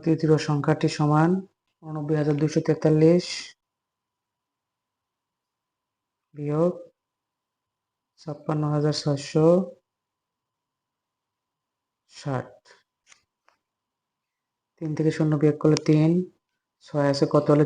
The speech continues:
চোদ্দ হবে? আট, ছয় আর একে সাত, সাত আছে কত হলে বারো হবে? পাঁচ থেকে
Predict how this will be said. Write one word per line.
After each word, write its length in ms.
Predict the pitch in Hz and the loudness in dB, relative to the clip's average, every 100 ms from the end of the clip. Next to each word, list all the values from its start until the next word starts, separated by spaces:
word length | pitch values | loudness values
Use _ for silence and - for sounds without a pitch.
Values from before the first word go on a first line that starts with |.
| 151 | 2
চোদ্দ 220 | 147 135 143 | 2 2 2
হবে? 240 | 139 139 151 170 _ _ _ _ 151 143 | 4 4 2 0 _ _ _ _ -10 -6
আট, 220 | 147 156 - - _ _ _ _ _ _ _ _ _ _ | -4 -6 -10 -20 _ _ _ _ _ _ _ _ _ _
ছয় 200 | - 151 | -8 -2
আর 60 | 143 143 | 0 0
একে 140 | 147 - | -2 -2
সাত, 180 | 143 143 - | -2 -2 -2
সাত 140 | 143 139 | 0 0
আছে 140 | 135 156 | -2 -2
কত 140 | 143 147 139 | -2 2 2
হলে 180 | 139 147 143 | 4 2 2
বারো 180 | 139 135 | 2 2
হবে? 240 | 135 143 151 160 _ _ _ _ _ _ _ _ _ _ _ - | 2 0 -2 -4 _ _ _ _ _ _ _ _ _ _ _ -12
পাঁচ 380 | 139 139 147 147 - - - _ _ _ _ _ - | -6 -2 -2 -4 -10 -12 -14 _ _ _ _ _ -16
থেকে 220 | 143 135 | -12 -2